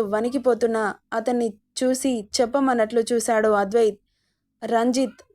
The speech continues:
అన్నాడు భయం భయంగా. "Come again?" అన్నాడు అద్వైత్ అర్థం కానట్లుగా. "రంజిత్ కుమార్" అని చెబుతుంటే షాక్ కొట్టినట్లు బిగుసుకుపోయాడు అద్వైత్. అమ్మాయిలని కిడ్నాప్ చేసి వాళ్ళతో కొన్ని రోజులు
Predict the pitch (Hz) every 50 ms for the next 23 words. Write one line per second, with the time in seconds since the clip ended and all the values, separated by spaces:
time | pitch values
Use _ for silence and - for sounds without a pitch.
0 | - 220 240 254 254 247 233 233 240 226 196 190 226 226 240 254 254 247 240 226
1 | 220 214 220 220 214 208 - - _ _ _ _ _ _ _ _ _ _ - 269
2 | 247 240 240 226 233 247 277 311 339 330 - _ _ _ _ _ - 226 240 247
3 | 240 233 233 240 233 226 214 202 202 233 240 226 214 - _ _ - 202 214 214
4 | 208 262 254 240 247 240 - 220 214 226 226 214 220 214 196 - _ _ _ _
5 | _ _ _ _ _ _ - 220 233 240 240 247 226 269 269 - - 262 240 240
6 | 233 226 214 190 - _ _ _ - - 240 254 254 247 - - 254 233 247 233
7 | 254 247 220 247 240 240 220 214 208 - - 262 262 277 269 - 269 240 254 247
8 | 240 233 226 240 247 226 202 202 220 233 262 - - - 240 233 240 233 226 220
9 | 214 214 208 214 208 208 196 196 226 220 214 202 - _ _ _ _ _ _ _
10 | _ _ - - 240 247 262 262 269 262 254 247 240 240 240 233 214 - 233 220
11 | 208 254 262 254 254 - 262 240 233 - 254 247 220 240 220 220 240 254 240 262
12 | 247 226 233 247 233 233 226 220 226 233 233 254 262 247